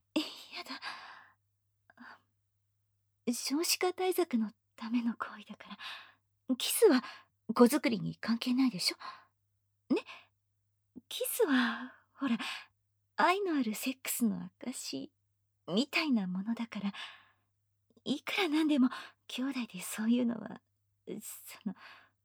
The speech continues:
の、ちょっと違うと思うし。だから、キスはダメ。え、い-、今すぐ子作りって。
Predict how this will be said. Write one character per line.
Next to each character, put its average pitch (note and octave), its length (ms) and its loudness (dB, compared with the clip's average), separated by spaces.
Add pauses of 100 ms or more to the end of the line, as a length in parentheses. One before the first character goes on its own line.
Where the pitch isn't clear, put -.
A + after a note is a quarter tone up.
(320)
の、 A#3+ 100 4
ち A4 140 2
ょ - 20 6
っ - 40 -20
と E4+ 120 4
違 - 320 -4 (160)
う B3+ 40 -4
と - 140 -6
思 F3+ 220 -6
う F#3 60 -18
し。 - 180 -10 (1700)
だ A#3 200 2
か A#3 160 -8
ら、 F3 220 -8 (720)
キ - 160 -2
ス - 220 -4
は A3 120 -2
ダ F3 140 -12
メ。 F#3+ 180 -6 (3000)
え、 - 40 -10 (580)
い-、 - 120 -4 (340)
今 D#4 240 2 (240)
す G4+ 240 6
ぐ C#4+ 140 -2
子 D4 240 -2
作 E4+ 240 -8
り - 80 -12
っ - 60 -20
て。 - 140 -16